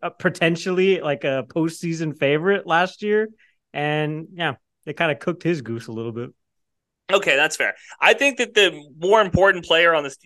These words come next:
Speaker 2: on offense is Ishmael Mahdi. Um, I think that him getting banged up, that played a big part on the loss Saturday.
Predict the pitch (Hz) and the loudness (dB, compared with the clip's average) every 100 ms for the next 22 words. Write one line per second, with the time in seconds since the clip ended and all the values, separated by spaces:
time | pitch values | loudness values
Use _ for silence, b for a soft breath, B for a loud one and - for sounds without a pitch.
0 | 113 143 151 - _ - 175 180 123 98 | -4 -2 -2 -6 _ 0 0 2 0 -2
1 | 95 - - _ _ - 170 165 190 180 | -4 -12 -16 _ _ -4 0 0 -2 -2
2 | 196 151 131 135 165 202 _ _ _ - | 0 2 2 0 -2 -6 _ _ _ -2
3 | 139 143 135 131 127 - 143 151 175 170 | 4 6 6 4 2 0 0 0 -4 -4
4 | 127 - 175 170 160 143 165 160 165 151 | -6 -4 -6 -4 -4 -4 2 2 2 2
5 | 175 165 - _ _ _ _ _ 175 190 | 4 2 -2 _ _ _ _ _ 0 2
6 | 202 214 185 165 160 160 151 135 135 135 | 2 -2 -2 -2 -6 -2 -2 -2 -4 -8
7 | 131 131 - 131 123 120 120 117 | -4 -4 -2 -2 -2 0 0 -2